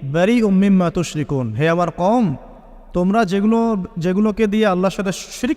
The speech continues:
করছো, শরিক করছো, এখান থেকে আমি আমার চেহারাকে ফিরিয়ে নিলাম।" সুবহানাল্লাহ।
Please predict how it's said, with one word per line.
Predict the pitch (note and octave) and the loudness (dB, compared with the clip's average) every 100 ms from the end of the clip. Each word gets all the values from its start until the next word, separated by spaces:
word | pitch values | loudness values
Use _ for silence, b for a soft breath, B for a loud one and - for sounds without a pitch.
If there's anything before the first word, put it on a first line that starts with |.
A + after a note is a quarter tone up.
| - | 0
করছো, | B3 - E3 | -2 0 -4
শরিক | - C4+ | -2 -2
করছো, | - G#3+ - B2 - - - | 0 -2 -4 -12 -14 -20 -10
এখান | E3+ G#3+ G3+ | -2 0 0
থেকে | G#3 | 0
আমি | G3 F#3+ | 0 2
আমার | F#3 F3+ | 2 0
চেহারাকে | F3+ E3+ D#3 D3+ | -2 -2 -2 -4
ফিরিয়ে | - D3 B2+ | -6 -4 -4
নিলাম।" | A#2 B2 - - - - - - - - - | -6 -8 -18 -20 -20 -20 -20 -20 -20 -20 -12
সুবহানাল্লাহ। | - C#3 C#3 A2+ G2+ | -8 -6 -4 -4 -6